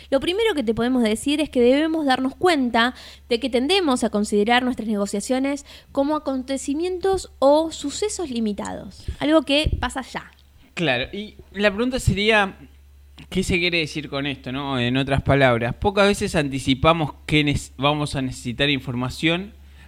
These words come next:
Speaker 2: hasta que nos encontramos ante una, una crisis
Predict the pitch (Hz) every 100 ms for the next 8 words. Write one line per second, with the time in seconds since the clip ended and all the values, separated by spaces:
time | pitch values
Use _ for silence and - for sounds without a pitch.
0 | - 147 - 156 139 156 160 190 - -
1 | - - - 143 151 139 143 147 160 151
2 | 151 143 143 - 135 143 135 139 160 -
3 | 185 -